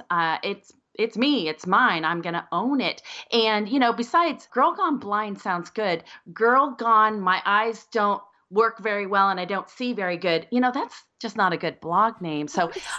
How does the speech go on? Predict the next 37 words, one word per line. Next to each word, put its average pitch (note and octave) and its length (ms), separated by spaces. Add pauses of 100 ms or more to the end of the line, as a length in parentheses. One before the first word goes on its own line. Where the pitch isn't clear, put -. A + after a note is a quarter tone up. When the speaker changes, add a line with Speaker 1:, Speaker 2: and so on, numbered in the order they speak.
Speaker 1:
you C4 140
know, A3+ 180
Speaker 2:
not. - 360
Speaker 1:
Girl B3+ 200
Gone D#4 220
Blind, B3 400 (160)
<laughs> - 140
Girl C#4+ 180
Gone D#4+ 180
Blind A#3 340
works. F3+ 640 (280)
And C#4+ 320 (100)
the - 140
other D#4+ 220 (100)
point F#3 380
is, F3 340
and G#3+ 140
I've G4+ 160
had B3 260
to C#4 80
debate F3+ 420
this - 340
with F3 220 (120)
several G3 460
people E3 560
in D#3 140
the D#3 100
last D3+ 460 (160)
year D#3 300
or C#3 120
two, A#2 400 (320)
believe F3 300
it D#3 80
or D3+ 100
not, F#3 300 (540)
is A3+ 200
that A#3 280